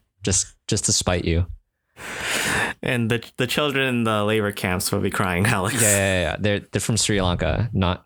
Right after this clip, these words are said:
Speaker 1: not Indonesia. Yeah.
Speaker 2: So, Alex, what do we wanna talk about today?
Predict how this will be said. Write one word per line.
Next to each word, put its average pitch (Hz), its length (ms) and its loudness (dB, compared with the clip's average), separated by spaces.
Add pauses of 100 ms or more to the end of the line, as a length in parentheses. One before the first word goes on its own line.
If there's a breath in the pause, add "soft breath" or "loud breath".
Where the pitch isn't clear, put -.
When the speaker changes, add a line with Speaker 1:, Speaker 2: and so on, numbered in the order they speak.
Speaker 1:
not 92 180 2
Indonesia. 90 560 2 (360)
Yeah. - 260 -4 (720 loud breath)
Speaker 2:
So, - 140 -2
Alex, 127 340 -2
what 135 80 0
do 139 60 2
we 143 80 -2
wanna 143 140 -2
talk 143 180 0
about 107 220 0
today? 101 340 0